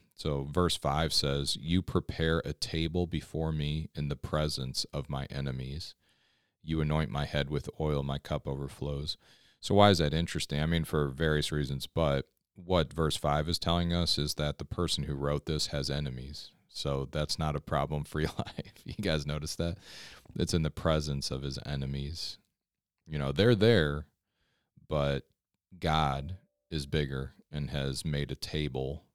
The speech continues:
for us. Isn't that, that's always been one of my favorite pictures in Scripture. I just always get this <laughs> picture of Jesus, like,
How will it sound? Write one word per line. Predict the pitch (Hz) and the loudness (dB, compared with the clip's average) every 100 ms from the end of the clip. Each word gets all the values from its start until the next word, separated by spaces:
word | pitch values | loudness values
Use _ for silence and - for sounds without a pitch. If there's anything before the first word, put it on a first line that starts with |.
| _ | _
for | - 64 64 | -6 -4 -2
us. | 62 - | -4 -4
Isn't | 107 120 | -2 0
that, | 90 - | 0 2
that's | 101 - _ - | 0 0 _ 2
always | 101 95 80 69 | 4 6 6 2
been | 78 73 | -2 -2
one | 73 71 | -2 -4
of | 65 | -4
my | 67 | -6
favorite | - 73 69 67 67 _ | -6 -4 -4 -4 -6 _
pictures | - - - 69 67 | -8 -8 -6 -6 -6
in | 69 | -6
Scripture. | - - 69 - 71 71 - _ _ _ _ | -6 -6 -8 -8 -8 -10 -14 _ _ _ _
I | 90 | 0
just | 90 78 | 0 0
always | 90 90 90 | 2 4 4
get | - 85 - | 2 0 2
this | 78 - | 0 2
<laughs> | |
picture | - - - - 82 | 2 2 2 2 2
of | 76 | 0
Jesus, | 73 78 80 78 76 - | -2 0 0 0 -2 -2
like, | 71 71 71 | -4 -4 -8